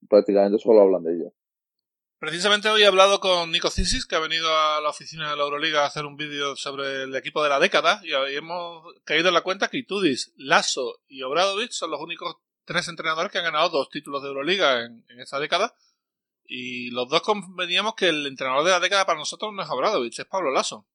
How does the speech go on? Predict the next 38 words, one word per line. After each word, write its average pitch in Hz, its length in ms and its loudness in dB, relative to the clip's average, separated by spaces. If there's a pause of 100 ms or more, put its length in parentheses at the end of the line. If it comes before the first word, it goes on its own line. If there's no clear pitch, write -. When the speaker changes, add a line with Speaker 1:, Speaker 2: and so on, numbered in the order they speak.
(100)
Speaker 2:
que 131 100 -20
ha - 20 -20
conseguido 139 440 -8
que 139 100 -8
el 131 60 -4
Real 139 140 -6
Madrid 147 460 -4 (420)
vuelva 156 220 4
al 156 60 2
primer 160 260 0
plano, 180 500 4
no 143 220 -10
solamente 151 400 -4
en 147 80 -4
España, 196 380 0
también 147 280 -4
en 147 80 -10
Europa, 156 480 0
y 185 80 0
además 139 300 -2
jugando 151 240 -4
un 147 80 -12
baloncesto 143 840 -2 (340)
atractivo. 147 420 2
En 196 60 4
Madrid 139 280 2
llena 147 500 2
dentro 147 500 -4
y 131 60 -6
fuera 147 440 -2
de, 139 160 -4
de 139 80 -10
Madrid, 143 380 -2
en 123 160 -4
todos 143 180 -6
los 143 80 -4
pabellones, 151 580 -2
y, 123 300 -8